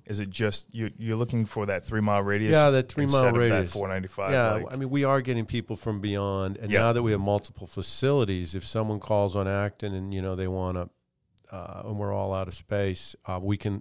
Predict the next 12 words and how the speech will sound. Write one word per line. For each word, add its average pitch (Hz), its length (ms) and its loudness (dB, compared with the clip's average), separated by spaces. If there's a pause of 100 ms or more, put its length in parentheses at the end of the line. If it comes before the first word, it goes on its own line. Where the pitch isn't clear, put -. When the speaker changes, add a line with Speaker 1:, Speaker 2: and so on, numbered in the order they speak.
Speaker 2:
shift - 460 -2
them 92 420 -2
to - 140 -6
Marlborough 98 760 0
and 95 160 -6
give 95 280 -2
them 95 440 -2
an 98 140 -4
extra 90 720 -4 (840)
I 101 80 4
don't 95 100 4
know, 87 80 0